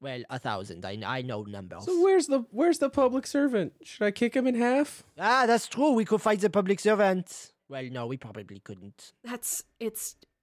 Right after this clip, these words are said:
Speaker 3: it, it would never be that easy, especially for, for people who are not from this time. There's so much complexity in the situation. As you guys are talking, and Orid is kind of, like, trying to start explaining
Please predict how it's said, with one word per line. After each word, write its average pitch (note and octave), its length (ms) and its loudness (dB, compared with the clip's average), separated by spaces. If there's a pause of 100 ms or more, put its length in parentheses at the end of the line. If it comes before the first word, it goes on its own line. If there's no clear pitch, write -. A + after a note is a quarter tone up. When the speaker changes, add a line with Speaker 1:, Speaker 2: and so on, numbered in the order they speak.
Speaker 3:
it, - 160 -20 (320)
it A3+ 220 0
would A3 180 2
never A#3+ 280 2
be G3+ 220 -2
that F#3+ 200 -2
easy, F3 320 -6
especially A3+ 500 -2
for, G3+ 260 -4 (1080)
for A#3+ 180 -2
people G#3 280 -2
who G#3 120 2
are G3 140 2
not G3 280 2
from F#3 540 -4
this F3+ 540 -4 (920)
time. G3+ 600 -8 (300)
There's G3+ 140 -14
so A#3+ 420 2
much F#3+ 280 -4
complexity F3 640 -8
in F#3+ 220 -4
the F3+ 60 -4
situation. F#3 640 -8 (320)
As C4+ 180 -2
you F#4 60 0
guys D#4+ 160 0
are A#3 80 0
talking, G3+ 560 -2
and G3 160 -4
Orid F#3+ 280 -2
is F#3 100 -8
kind F#3+ 180 -6
of, F3+ 80 -8
like, F3+ 160 -10
trying F3+ 280 -6
to F#3 40 -4
start - 340 -6
explaining F3 680 -4